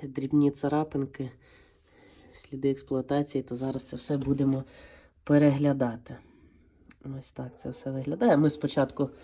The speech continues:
зовнішню сторону, потім до центру ближче. Так, деякі ось такі маленькі скольчики присутні. Я вам, ну, на одному покажу,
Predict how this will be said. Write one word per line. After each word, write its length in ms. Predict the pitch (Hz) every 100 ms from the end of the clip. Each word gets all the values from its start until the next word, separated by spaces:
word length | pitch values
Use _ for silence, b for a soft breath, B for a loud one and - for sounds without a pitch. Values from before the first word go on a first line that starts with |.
| B B -
зовнішню 560 | 185 226 190 185 185
сторону, 560 | 180 - 180 175 170 147 B B
потім 360 | - 143 - 139
до 120 | 135
центру 460 | 131 123 120 120 123
ближче. 520 | 123 123 - - - - b b b b b _
Так, 180 | 123 - -
деякі 420 | 151 151 139 -
ось 160 | 135 -
такі 380 | 147 - 135 127 B B B
маленькі 500 | 139 135 135 135 139
скольчики 520 | - - 131 - 123
присутні. 680 | - 139 147 - 240 202 190
Я 140 | 165 156
вам, 160 | 147
ну, 120 | 170
на 140 | 139 143
одному 400 | 135 143 139 135
покажу, 480 | 139 139 151 214